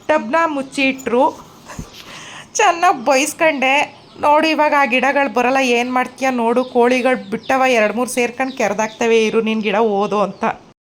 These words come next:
ಅದಾದ್ಮೇಲೆ ನಾನು ಗಿಡಗಳಿಗೆಲ್ಲ ನೀರ್ ಹಾಕ್ಬಿಡೋಣ ಇವಾಗ ಹಾಕಿರೋ ಸಸಿಗಳಿಗೆ ಅಂತೇಳಿ ನೀರ್ ಹಾಕ್ತಾ ಇದ್ದೆ. ಎಲ್ಲ ಹಸಿನೇ ಇತ್ತು, ಆದ್ರೆ ನಾವು ಯಾವುದೇ ಗಿಡನ ನೆಟ್ರು ಕೂಡ ಅದನ್ನ ಗಿಡ ಎಲ್ಲ ನೆಟ್ಟದ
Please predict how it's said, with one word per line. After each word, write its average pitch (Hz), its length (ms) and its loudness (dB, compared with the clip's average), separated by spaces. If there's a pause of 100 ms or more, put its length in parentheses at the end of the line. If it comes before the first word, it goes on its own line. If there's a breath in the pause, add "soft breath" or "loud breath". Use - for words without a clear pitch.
ಅದಾದ್ಮೇಲೆ 285 540 0
ನಾನು 269 260 0 (100)
ಗಿಡಗಳಿಗೆಲ್ಲ 233 680 0
ನೀರ್ 233 260 0
ಹಾಕ್ಬಿಡೋಣ 226 480 0
ಇವಾಗ 208 380 0
ಹಾಕಿರೋ 208 480 -2
ಸಸಿಗಳಿಗೆ 196 500 -4
ಅಂತೇಳಿ 196 360 -6
ನೀರ್ 202 260 -4
ಹಾಕ್ತಾ 208 340 -4
ಇದ್ದೆ. 202 280 -4 (120)
ಎಲ್ಲ 214 200 0
ಹಸಿನೇ 247 360 -2
ಇತ್ತು, 233 260 -4 (480 loud breath)
ಆದ್ರೆ 208 420 0
ನಾವು 254 280 0 (160)
ಯಾವುದೇ 214 300 0
ಗಿಡನ 233 340 0
ನೆಟ್ರು 208 480 -4
ಕೂಡ 208 220 -4 (160)
ಅದನ್ನ 202 240 -6 (560 loud breath)
ಗಿಡ 269 140 0 (140)
ಎಲ್ಲ 262 120 2
ನೆಟ್ಟದ 220 480 -2